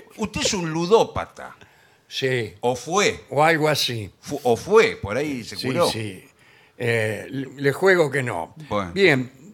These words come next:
Speaker 2: eh, hay otra cosa aquí, ¿eh? Que dice, además del ingreso, está, eh, la zona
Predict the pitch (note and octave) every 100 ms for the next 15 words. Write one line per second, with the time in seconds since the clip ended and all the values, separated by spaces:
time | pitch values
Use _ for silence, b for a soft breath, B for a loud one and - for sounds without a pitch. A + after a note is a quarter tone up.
0 | - A3 F3 F3 E3+ D#3 - - A#3+ A#3
1 | F3+ D#3+ - B2 A2 A2+ G#2+ A2 G#2+ B2
2 | F#3 - b b b b - - _ D#3+
3 | D#3 D3+ C3 C3+ F3 F3 C#3+ C3 C#3 C#3
4 | B2+ - B2 D3 D#3 - b b b b
5 | b - E3 - A#3+ C4 - _ _ _
6 | _ _ _ - D#3+ E3 D#3 - F#3 F#3
7 | - C#4+ C#4 C4+ B3 A#3+ -